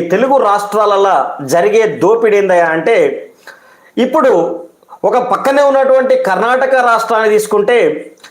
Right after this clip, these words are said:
కర్ణాటకలో ఉన్న డెవలప్మెంట్కు కర్ణాటకలో జరిగే రాజకీయ దోపిడీకి ఫిఫ్టీ పర్సెంట్ ఉంటే,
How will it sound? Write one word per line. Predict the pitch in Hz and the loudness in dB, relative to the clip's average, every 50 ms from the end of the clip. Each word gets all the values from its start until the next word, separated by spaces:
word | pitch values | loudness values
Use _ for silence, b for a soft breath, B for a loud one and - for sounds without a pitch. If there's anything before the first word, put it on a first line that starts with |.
| B _ - | B _ -4
కర్ణాటకలో | 190 208 233 254 277 285 285 285 294 285 277 277 277 277 277 262 262 262 | -2 -2 0 0 2 2 2 2 0 0 0 0 0 2 2 2 2 2
ఉన్న | 262 254 254 233 - 156 160 156 147 151 | 2 2 0 0 -2 -4 -8 -6 -4 0
డెవలప్మెంట్కు | 185 214 247 262 262 269 247 254 247 - - - 269 269 233 185 143 - - - - - _ _ B B B B B B B B - 185 | 0 2 2 0 0 0 0 0 0 0 0 0 2 2 2 2 0 -2 -6 -10 -14 -20 _ _ B B B B B B B B -6 -4
కర్ణాటకలో | 190 208 233 254 262 269 269 269 269 269 269 262 262 262 254 254 | -2 0 0 2 2 2 2 0 0 0 0 2 2 4 4 4
జరిగే | 254 240 240 233 233 247 240 196 151 - - - - - B B B B - | 2 2 2 2 2 2 2 2 2 0 -4 -8 -14 -18 B B B B -6
రాజకీయ | 143 160 190 226 247 247 277 262 269 262 262 254 175 170 214 | -4 0 0 0 2 2 0 0 2 2 2 2 2 2 2
దోపిడీకి | 233 247 226 240 240 233 240 - 240 247 240 185 147 135 - - - - _ _ b b b b b b b - | 2 2 2 2 0 0 0 0 2 2 2 2 2 -2 -4 -8 -14 -20 _ _ b b b b b b b -2
ఫిఫ్టీ | 214 208 214 - - 269 | -2 -2 -2 -2 -2 -2
పర్సెంట్ | 262 269 247 226 233 - 233 233 226 214 | -2 0 0 -2 0 0 0 0 0 0
ఉంటే, | 208 208 - 254 240 | 0 2 2 2 2